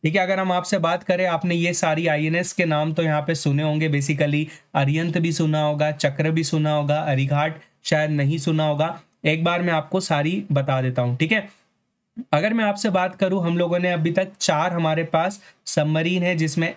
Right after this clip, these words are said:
हम लोग कोड के नाम से जानते हैं एस वन, एस टू, एस थ्री और आपकी एस फ़ोर। तो एस वन की अगर हम बात करें तो एस वन कौन सी है, ये है आपकी चक्र, ठीक है। एस टू की अगर मैं आपसे बात करूँ तो ये कौन सी है,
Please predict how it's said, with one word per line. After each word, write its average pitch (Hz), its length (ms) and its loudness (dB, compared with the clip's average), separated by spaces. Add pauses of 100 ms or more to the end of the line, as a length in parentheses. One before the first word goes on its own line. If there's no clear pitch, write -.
हम 156 180 2
लोग 175 260 -2
कोड 165 420 -2
के 185 160 0
नाम 160 220 0
से 165 120 -2
जानते 151 360 0
हैं 180 100 -6
एस 139 240 0
वन, 175 260 0 (300)
एस 143 260 -2
टू, 185 220 -2 (100)
एस 151 260 -2
थ्री 175 300 -2
और 160 200 0
आपकी 156 420 -2
एस 139 200 -2
फ़ोर। 131 320 -2 (220)
तो 170 80 2
एस 165 260 -2
वन 214 180 0
की 208 120 0
अगर 190 200 0
हम 180 120 0
बात 160 220 0
करें 175 240 0
तो 175 100 0
एस 147 160 0
वन 175 200 0
कौन 165 240 0
सी 170 180 -2
है, 175 140 0
ये 147 180 0
है 156 120 0
आपकी 147 360 -2
चक्र, 139 480 -2 (1160)
ठीक 156 120 0
है। 202 180 0 (280)
एस 165 220 0
टू 226 100 0
की 220 100 0
अगर 208 220 0
मैं 202 120 2
आपसे 185 240 -4
बात 170 240 -2
करूँ 180 240 -2
तो 185 100 -2
ये 170 180 0
कौन 165 260 -2
सी 175 180 -2
है, 196 180 -2